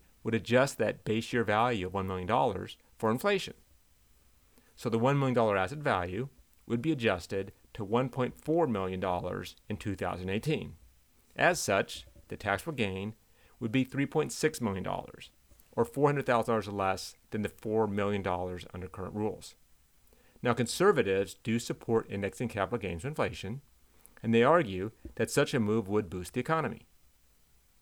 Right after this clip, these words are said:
And Treasury Secretary Steve Mnuchin has said that his department is looking into a capital gains cut if Congress doesn't take legislative action. Now, Democrats,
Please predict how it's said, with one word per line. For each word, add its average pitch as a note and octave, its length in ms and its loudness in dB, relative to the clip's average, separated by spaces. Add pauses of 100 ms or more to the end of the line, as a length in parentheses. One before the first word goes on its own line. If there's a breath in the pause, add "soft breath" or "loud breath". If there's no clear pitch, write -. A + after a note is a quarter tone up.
(440 soft breath)
And G#2 100 -2
Treasury C3 360 4
Secretary A#2 460 2
Steve G2 200 -4
Mnuchin G2 580 -2 (320 loud breath)
has C#3+ 240 2
said A#2 280 4
that G2 80 0
his A#2+ 120 0
department A2+ 420 2
is C3 200 -2
looking C#3 260 -2
into F#2+ 560 -4 (520 soft breath)
a G#2+ 100 -4
capital A#2 420 2
gains A2+ 520 0 (240)
cut C#3 360 2 (680)
if G#2 140 0
Congress A2 360 0
doesn't A#2 400 -2
take G2+ 220 -4
legislative F2+ 440 -6
action. - 300 -14 (1300 soft breath)
Now, G#2+ 60 -2
Democrats, C3 840 2